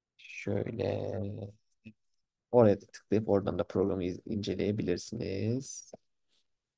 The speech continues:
Ben yine bu sırada sorusu olan varsa diye beklemedeyim. Evet, onun da linkini buradan paylaşıyorum.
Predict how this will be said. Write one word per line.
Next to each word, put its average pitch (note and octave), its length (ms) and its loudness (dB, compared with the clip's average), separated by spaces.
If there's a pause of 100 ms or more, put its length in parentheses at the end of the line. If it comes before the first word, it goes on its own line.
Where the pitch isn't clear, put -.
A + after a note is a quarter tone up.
(360)
Ben G2 120 4
yine F#2 300 -2
bu - 80 -6
sırada - 360 -2
sorusu - 440 -6
olan - 260 -2
varsa G#2 400 -4
diye A2 200 -4
beklemedeyim. G#2 1200 0 (3000)
Evet, G2 400 -2
onun B2 220 6
da G#2+ 40 6
linkini F#2+ 400 -2
buradan F#2 280 -4
paylaşıyorum. A#2 840 0